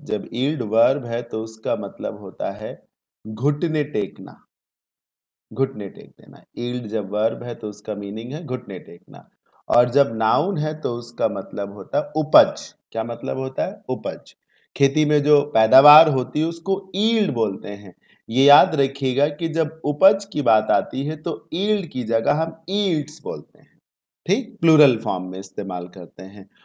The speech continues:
और जब घुटने टेकने की बात आई तब तो वो वर्ब हो गई, और जब यील्ड वर्ब है तो उसकी सेकंड फॉर्म होती है यील्डेड,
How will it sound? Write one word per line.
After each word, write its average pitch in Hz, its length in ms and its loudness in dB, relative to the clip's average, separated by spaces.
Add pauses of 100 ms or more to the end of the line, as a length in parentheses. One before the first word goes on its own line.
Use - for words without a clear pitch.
(160)
और 110 140 4
जब 123 200 2
घुटने 123 380 2
टेकने 196 400 4
की 180 180 -4
बात 139 260 4
आई 117 80 -4
तब - 240 -6
तो 101 80 -6
वो 104 140 -4
वर्ब 175 340 6
हो 175 120 -4
गई, 160 220 -8 (380)
और 117 120 2
जब 143 340 8
यील्ड 185 300 2
वर्ब 151 400 8
है 160 180 0
तो 147 180 -2 (100)
उसकी 139 360 -6
सेकंड 127 580 -4
फॉर्म 113 280 -4
होती 107 460 -10
है 117 180 -4 (280)
यील्डेड, 139 640 2